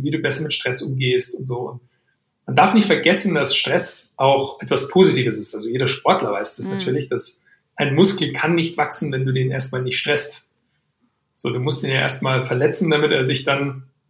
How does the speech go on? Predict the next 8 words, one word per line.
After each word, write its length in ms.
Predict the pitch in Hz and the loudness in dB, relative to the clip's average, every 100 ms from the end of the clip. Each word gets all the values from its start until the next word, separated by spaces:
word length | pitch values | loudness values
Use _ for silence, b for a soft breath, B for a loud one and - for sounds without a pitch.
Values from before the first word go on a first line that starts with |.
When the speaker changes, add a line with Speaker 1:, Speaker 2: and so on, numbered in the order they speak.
| _ | _
Speaker 1:
regeneriert 640 | - 165 147 131 143 165 | -8 -2 0 2 4 4
und 100 | 156 | 2
zwar 340 | 131 131 131 - | 0 0 0 2
besser, 300 | 147 160 151 | 2 2 0
als 140 | 139 | -2
er 80 | 131 | 0
vorher 260 | 170 139 117 | 0 0 0
war. 300 | - - | -4 -8